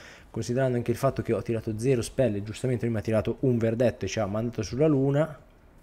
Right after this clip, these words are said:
Ragazzi, io capisco che ho mulligato, tutto quello che vuoi. Minchia, possiamo pescarla una spell? Così, per sapere. Che qua mi arriva un counter su qualche spell e siamo rovinati. Cioè, ho tanto spell sedici volte in un turno. Eh, vai, ci sta. Seconda Narset, ottanta carte, lui le vede,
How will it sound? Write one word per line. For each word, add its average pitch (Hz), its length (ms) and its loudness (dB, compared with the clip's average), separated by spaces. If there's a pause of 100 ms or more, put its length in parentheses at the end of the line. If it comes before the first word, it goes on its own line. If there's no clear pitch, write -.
Ragazzi, 123 440 2
io 107 80 2
capisco 104 480 0
che 110 120 -4
ho 107 60 0
mulligato, 98 720 -2
tutto - 240 -12
quello 101 160 -4
che 113 60 -2
vuoi. 98 140 -4
Minchia, 107 460 -6
possiamo 104 240 -6
pescarla 92 580 -4
una 104 200 -4
spell? 123 420 0 (1200)
Così, 123 340 2 (220)
per - 140 -6
sapere. 139 640 2 (680)
Che - 80 -20
qua 139 140 6
mi 117 100 4
arriva 123 180 4
un 120 80 2
counter 113 420 4
su 127 380 0
qualche 127 400 4
spell 120 300 0
e 110 40 0
siamo 98 280 -6 (100)
rovinati. 98 400 -6 (100)
Cioè, - 160 -14
ho - 40 -12
tanto 156 260 -6
spell 104 240 -4
sedici 92 340 -6
volte 90 220 -6
in 90 60 -10
un 87 60 -10
turno. - 220 -12
Eh, 90 160 -6
vai, 95 220 -10
ci 78 100 -16
sta. - 220 -10
Seconda 107 320 -6
Narset, 95 420 -4
ottanta 101 320 -10
carte, 92 420 -4
lui 92 140 -8
le 92 80 -6
vede, 90 360 -6